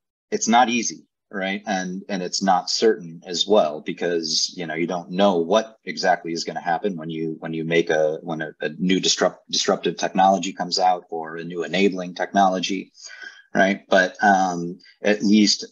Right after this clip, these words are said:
uh, doing what we can to understand what those consequences might be and, and plan for them, uh, early in the process is, is important. Uh, but,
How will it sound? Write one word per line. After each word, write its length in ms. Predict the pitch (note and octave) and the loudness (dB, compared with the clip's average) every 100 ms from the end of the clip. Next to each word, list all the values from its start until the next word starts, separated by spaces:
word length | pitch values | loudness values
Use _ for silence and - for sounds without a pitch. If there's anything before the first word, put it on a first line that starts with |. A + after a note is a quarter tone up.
| - | -2
uh, 260 | G2+ F#2 | 0 0
doing 380 | E2+ G2+ G2+ F#2 | -4 -2 -2 -2
what 180 | F2+ - | -6 -10
we 100 | F2 | -14
can 520 | - G#2 G#2+ G2 E2+ - | -2 2 4 2 -2 -4
to 340 | G2+ F2+ F2 | -2 -2 -2
understand 600 | F#2 F2+ G#2+ - F#2 E2+ | -4 -6 -4 -2 -2 -2
what 140 | F2 F2 | -2 -2
those 180 | E2+ - | -2 -2
consequences 720 | - F2+ - G2+ E2+ F2 E2+ | -4 -4 -6 -10 -8 -8 -6
might 260 | E2 D2+ | -6 -2
be 340 | G2+ G2+ F2 F2+ | 2 4 2 0
and, 320 | E2 E2 E2 E2+ | -2 -4 -8 -8
and 220 | E2 E2 | -10 -4
plan 300 | F#2+ F#2+ G2 | 0 2 2
for 140 | E2+ | 0
them, 440 | E2 D#2+ D#2+ D#2+ - _ _ _ _ | 2 2 0 -4 -12 _ _ _ _
uh, 260 | D#2 D#2+ D#2+ | 2 2 2
early 300 | G2+ F#2+ F2+ | 0 2 0
in 80 | F2 | -4
the 80 | E2+ | -8
process 760 | - E2+ E2 E2 D#2+ D2+ - | 2 2 4 0 -2 -2 -2
is, 540 | F#2 D#2+ D#2 - - _ | -4 -12 -6 -4 -4 _
is 220 | G2 E2+ | -6 -6
important. 560 | E2+ - E2 - - - _ _ _ | -8 -6 -8 -8 -16 -18 _ _ _
Uh, 280 | F#2+ F2+ E2 | 2 4 2
but, 340 | D#2+ F#2 E2+ | 0 2 0